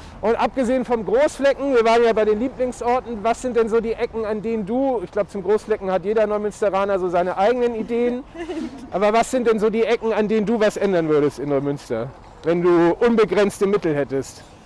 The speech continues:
Speaker 2: Hm, also ich erinnere mich halt noch sehr an meine Jugend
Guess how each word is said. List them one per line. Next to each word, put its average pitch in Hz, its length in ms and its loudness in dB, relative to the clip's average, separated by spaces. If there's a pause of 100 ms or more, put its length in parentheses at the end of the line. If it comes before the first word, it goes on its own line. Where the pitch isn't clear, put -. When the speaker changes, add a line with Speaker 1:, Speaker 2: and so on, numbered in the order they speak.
(460)
Speaker 2:
Hm, 294 460 -10 (160)
also 302 200 -8 (480)
ich 330 180 -18
erinnere 370 340 -10
mich 370 200 -10
halt 349 180 -8
noch 339 140 -12
sehr 330 220 -10
an 330 120 -10
meine 320 340 -10
Jugend 302 520 -10